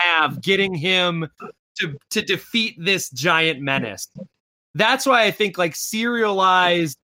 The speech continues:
who gives a crap Batman sa-, or Superman saves the day stories are fun. And it's like popcorn.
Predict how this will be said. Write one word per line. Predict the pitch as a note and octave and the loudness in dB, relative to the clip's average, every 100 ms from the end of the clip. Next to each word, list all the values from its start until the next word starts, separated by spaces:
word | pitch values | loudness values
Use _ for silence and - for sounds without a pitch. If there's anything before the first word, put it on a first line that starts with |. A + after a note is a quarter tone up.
| _ | _
who | A#3 G#3 D3+ | -4 -2 0
gives | G3 F3+ G#3+ | 0 0 -2
a | |
crap | - G3 F#3+ F#3+ - - | -2 2 2 2 0 -4
Batman | F#3 - F#3+ F#3 | -2 0 0 0
sa-, | - F#3 E3 | -4 -4 -2
or | E3 | -2
Superman | - A3 G#3 F#3+ E3+ | -2 -4 0 0 0
saves | - F#3 D3+ | -2 -2 -2
the | D#3 | -2
day | D#3 F#3 | -2 -2
stories | - A3 A3+ B3 - - - - | -2 0 2 0 -6 -18 -10 -2
are | F3 | -2
fun. | - F#3 F3 G3 B3 E3 E3+ F3 F#3 - _ _ - | 0 2 4 4 0 0 0 0 -6 -14 _ _ 0
And | G3+ G3 - | 2 2 0
it's | G3 G#3 | 0 2
like | F3 | 0
popcorn. | - G#3 G3+ - D3 G#2 F2+ | 2 2 2 0 -2 -2 -4